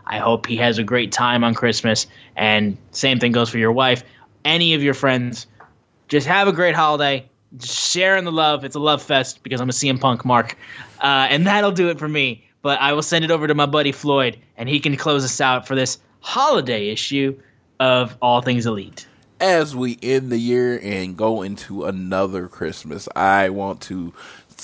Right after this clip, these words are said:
Speaker 2: go with the theme that I have been going with all year. Please be nice to people, whether it is in person, whether it is on the internet, whether it is your family member that you cannot stand.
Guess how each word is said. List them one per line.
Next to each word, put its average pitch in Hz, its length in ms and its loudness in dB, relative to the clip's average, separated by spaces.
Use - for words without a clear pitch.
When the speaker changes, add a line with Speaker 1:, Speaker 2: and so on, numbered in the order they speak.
Speaker 2:
go 131 220 4
with 123 220 0
the 107 80 -14
theme 107 380 -4
that 90 180 -2
I 95 160 0
have 90 120 -4
been 90 160 -12
going 90 380 -6
with 87 260 -10
all 85 300 4
year. 50 320 -10
Please 139 680 2
be 76 180 -10
nice - 340 -10
to - 80 -14
people, 76 420 -14
whether 131 400 4
it 98 120 -2
is 71 200 -10
in 82 160 -10
person, 131 580 -4
whether 104 380 4
it 87 80 -4
is 92 180 -12
on 90 200 -2
the 85 100 -6
internet, 95 500 -4
whether 110 320 4
it 110 80 4
is 101 320 0
your 95 100 -2
family 98 460 -2
member 87 320 -4
that 90 240 -8
you 90 80 -10
cannot 92 580 -8
stand. - 680 -8